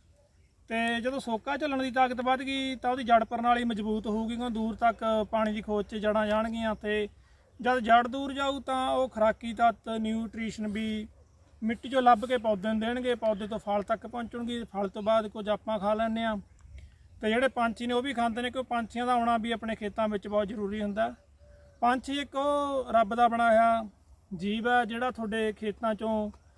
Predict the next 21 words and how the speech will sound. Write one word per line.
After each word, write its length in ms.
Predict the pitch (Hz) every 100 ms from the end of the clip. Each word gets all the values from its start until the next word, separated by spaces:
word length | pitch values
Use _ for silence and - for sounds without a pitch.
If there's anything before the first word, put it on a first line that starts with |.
| - - _ -
ਇੱਕ 220 | 226 247
ਕੀਟ 320 | 226 254 269
control 480 | 269 262 247 247 240
ਕਰਨ 240 | 240 233
ਦਾ 80 | 233
ਬਹੁਤ 200 | 226 226
ਵੱਡਾ 260 | 220 202 226
role 240 | 208 214
ਅਦਾ 140 | 214
ਕਰਦਾ। 320 | 208 220 196 220
ਜਦੋਂ 200 | 214 226
ਆਪਾਂ 240 | 214 214
chemical 440 | 214 208 202 -
ਵਰਤਦੇ 460 | 180 202 190 - 214
ਹਾਂ 80 | 214
ਤਾਂ 160 | 220
ਸਾਰੇ 300 | 208 214 208
ਕੀੜੇ 260 | 214 220 208
ਮਾਰੇ 260 | 196 202 196
ਜਾਂਦੇ 260 | 202 196
ਨੇ 180 | 208 208